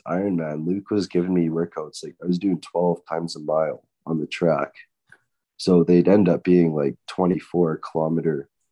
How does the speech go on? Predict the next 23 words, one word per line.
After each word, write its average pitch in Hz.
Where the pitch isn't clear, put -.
track 85
<laughs> -
runs, 107
all 110
at, 98
like, 90
threshold 101
pace, 87
basically. 80
And 98
then, 95
and 117
I'd 113
still -
have 110
class 92
that 87
day 90
afterwards. 87
I 87
usually, 95
like, 80
not, 82